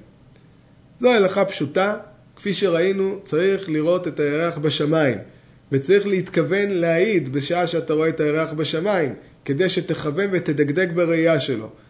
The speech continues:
אם העדים חשבו שראו, סברו שראו,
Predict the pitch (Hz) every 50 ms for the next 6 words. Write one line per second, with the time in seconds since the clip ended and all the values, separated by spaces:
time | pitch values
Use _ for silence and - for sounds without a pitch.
0 | - - - - - - - - - 214 247 247 233 214 202 180 165 202 233 214
1 | - - 185 160 - 185 226 226 202 - 190 185 170 175 170 165 151 135 - 156
2 | 147 135 175 220 214 208 - 196 180 185 175 170 160 147 135